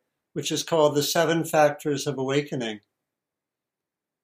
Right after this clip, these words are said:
And today I want to look in particular at one of those seven factors, which is one of the most interesting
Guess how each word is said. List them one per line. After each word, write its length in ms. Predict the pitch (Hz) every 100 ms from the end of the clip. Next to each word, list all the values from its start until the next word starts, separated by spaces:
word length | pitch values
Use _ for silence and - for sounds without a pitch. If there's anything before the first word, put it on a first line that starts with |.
| -
And 220 | 139 139
today 360 | 156 151 214 233
I 100 | 165
want 220 | 151 156
to 80 | 151
look 340 | 151 160 160
in 160 | 160 143
particular 840 | 147 - 226 - 170 147 135 135
at 220 | 139 156
one 280 | 165 147 214
of 160 | 247 156
those 580 | 139 139 139 139 143 -
seven 300 | 165 156 147
factors, 680 | 151 160 160 - 135 123
which 220 | 156 139
is 140 | 151 -
one 120 | 247
of 60 | 254
the 80 |
most 240 | 185 160 160
interesting 720 | 175 190 226 - 151 135